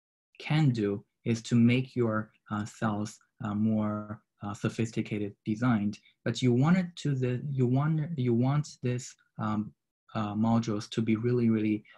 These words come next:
uh, transparent so that you can, uh, it's not easily detectable. But the other, uh, functions of these modules is when you wanted to create an effect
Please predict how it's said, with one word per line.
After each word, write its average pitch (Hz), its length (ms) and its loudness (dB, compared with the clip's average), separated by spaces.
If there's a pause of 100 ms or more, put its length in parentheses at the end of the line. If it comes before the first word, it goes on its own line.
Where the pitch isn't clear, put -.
(140)
uh, 107 140 -4
transparent 110 760 -2 (260)
so 120 100 -4
that 107 260 -2
you 113 120 4
can, 107 340 0 (260)
uh, 104 180 -4
it's 113 180 0
not 117 280 4
easily 123 400 2
detectable. 113 720 -6 (300)
But 120 280 0 (320)
the 120 80 0
other, 123 520 2 (140)
uh, 107 200 -2
functions 120 680 0 (160)
of 110 160 0
these 110 160 0
modules 107 640 0 (240)
is 113 340 2 (1080)
when 127 140 8
you 120 100 8
wanted 135 320 4
to - 120 -2
create 120 460 -2
an 147 100 -4
effect 120 580 -2